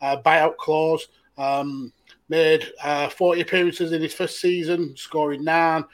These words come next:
Uh, made forty-two last season, uh, but he actually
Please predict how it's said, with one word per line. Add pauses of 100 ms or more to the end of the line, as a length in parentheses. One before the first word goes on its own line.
(240)
Uh,
made
forty-two
last
season, (220)
uh,
but
he
actually